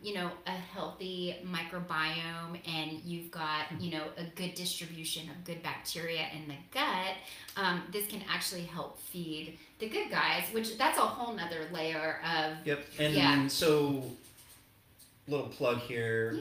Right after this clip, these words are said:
Speaker 1: Yeah.
Speaker 2: Last week we did a podcast on
Speaker 1: Gut.
Speaker 2: gut psychology syndrome.
Speaker 1: Mm-hmm.
Speaker 2: So that was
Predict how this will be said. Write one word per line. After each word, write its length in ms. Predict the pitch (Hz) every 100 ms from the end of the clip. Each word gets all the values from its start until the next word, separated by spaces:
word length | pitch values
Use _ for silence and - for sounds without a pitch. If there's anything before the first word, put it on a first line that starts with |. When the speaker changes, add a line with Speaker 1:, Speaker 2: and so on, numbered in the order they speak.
| - -
Speaker 1:
Yeah. 280 | 170 - 113
Speaker 2:
Last 300 | 123 131 -
week 160 | 135 131
we 60 |
did 160 | 123 120
a 80 | 113
podcast 680 | - 117 117 - 107 110 - 120
on 580 | 110 107 107 104 104 104 104 - - - - - - - 107
Speaker 1:
Gut. 100 | 110
Speaker 2:
gut 300 | 113 113 -
psychology 640 | 113 110 - 143 117 104
syndrome. 380 | 104 101 101 101
Speaker 1:
Mm-hmm. 360 | 92 98 - -
Speaker 2:
So 120 | 127
that 140 | 117
was 240 | 117 117